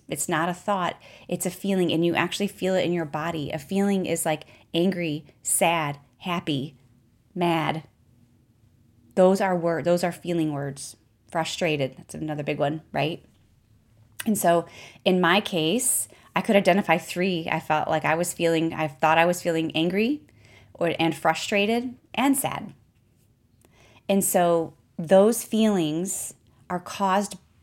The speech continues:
by my thoughts. And it's really important that we recognize that, right? 'Cause that's what's causing, for me, like, the problem is I feel that anger,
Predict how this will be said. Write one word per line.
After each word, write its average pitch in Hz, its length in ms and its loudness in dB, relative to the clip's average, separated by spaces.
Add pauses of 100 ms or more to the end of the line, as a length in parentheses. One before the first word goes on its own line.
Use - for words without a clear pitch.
(140)
by 170 580 0
my 160 300 -2
thoughts. - 840 -8 (480)
And 180 100 -2
it's 175 160 -8
really 190 240 0
important 202 380 0
that 165 100 0
we 165 120 -4
recognize 147 640 -4
that, - 200 -8
right? 151 180 0
'Cause 156 200 -4
that's 175 300 0
what's 247 140 -4
causing, 170 580 2 (480)
for 180 220 0
me, 202 300 4
like, 180 140 0
the 156 80 0
problem 175 420 4
is 151 340 -2
I 147 140 0
feel 180 300 2
that 175 220 4
anger, 185 540 0